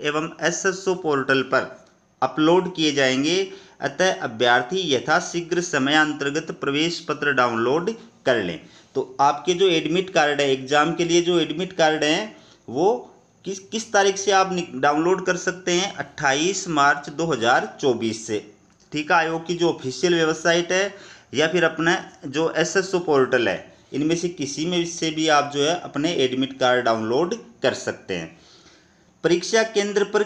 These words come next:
किसी भी परीक्षार्थी को परीक्षा प्रारंभ होने के साठ मिनट पूर्व तक ही प्रवेश दिया जाएगा। इसके पश्चात किसी भी परीक्षार्थी को परीक्षा केंद्र पर प्रवेश नहीं दिया जाएगा।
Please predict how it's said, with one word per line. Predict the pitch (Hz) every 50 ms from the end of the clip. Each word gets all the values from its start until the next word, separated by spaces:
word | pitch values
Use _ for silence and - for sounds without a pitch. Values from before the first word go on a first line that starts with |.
| 208
किसी | - 175 147 - - 156 156
भी | 147 190 226 214 -
परीक्षार्थी | 196 175 170 170 - - 180 165 160 160 - - 165 147
को | - - 160 170 185 202 190 190
परीक्षा | - 170 165 175 170 - - 220 214 208 214
प्रारंभ | - 175 156 151 147 151 165 175 180
होने | 185 175 165 156 151 151 147
के | 147 160 165 175
साठ | 175 175 - - 151 156 165 185 196 196 196
मिनट | 180 175 170 170 175 170 175 - -
पूर्व | 175 190 190 196 190 190 190 -
तक | 175 170 - 160
ही | 143 165 196 208 -
प्रवेश | - 165 151 147 156 165 170 160
दिया | 143 147 151 143 139
जाएगा। | 131 135 123 123 123 123 147 160 185 196 202 196 - -
इसके | 165 175 170 - - 214 214
पश्चात | 214 - 170 170 - - - 151 147 151 170 180 180 - -
किसी | 156 131 - - 160 165
भी | 151 180 214 220 208
परीक्षार्थी | 185 170 165 165 - - - 175 165 160 160 - 170 156
को | - - 147 156 170 185 190
परीक्षा | 190 - 151 160 170 170 - - - 202 196
केंद्र | 190 - 170 160 160 156 156
पर | 151 156 170 180
प्रवेश | 185 185 147 135 131 139 151 170 170 - -
नहीं | 135 123 113 123 147 170
दिया | 156 160 147 139 123
जाएगा। | 120 117 107 101 95 87 80 73